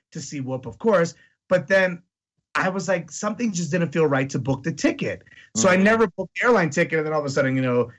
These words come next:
Speaker 1: you know, C nineteen hit. And, um, speak-, you know, we talked earlier about that frying pan. It hit
Speaker 2: Yeah.
Speaker 1: upside the head with
Speaker 2: Yep.
Speaker 1: a frying pan.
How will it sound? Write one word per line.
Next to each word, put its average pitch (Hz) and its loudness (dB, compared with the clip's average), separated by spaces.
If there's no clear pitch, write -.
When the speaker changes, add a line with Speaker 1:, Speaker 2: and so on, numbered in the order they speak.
Speaker 1:
you 156 2
know, 139 6
C 190 0
nineteen 165 2
hit. 120 -2
And, 147 2
um, 123 0
speak-, 156 -4
you 156 0
know, 135 -2
we 135 0
talked 151 0
earlier 151 4
about 139 -2
that 117 -6
frying 139 -2
pan. 120 -6
It 160 2
hit 170 0
Speaker 2:
Yeah. 120 2
Speaker 1:
upside 135 -4
the 147 -2
head 135 -2
with 135 2
Speaker 2:
Yep. 170 6
Speaker 1:
a - 0
frying 123 -2
pan. 131 -4